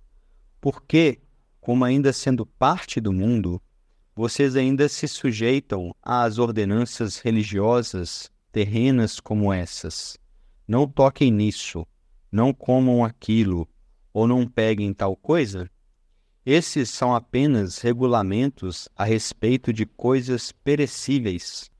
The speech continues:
todas as quais são consumidas pelo uso.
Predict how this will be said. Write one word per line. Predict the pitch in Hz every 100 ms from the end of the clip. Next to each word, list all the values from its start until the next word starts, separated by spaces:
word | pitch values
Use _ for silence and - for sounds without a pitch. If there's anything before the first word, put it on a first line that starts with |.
| _
todas | 139 156 151
as | 135 - -
quais | - 120 143 104 -
são | - 123 123
consumidas | - 135 - 139 107 127 143 107 - -
pelo | - 104 92
uso. | 95 85 85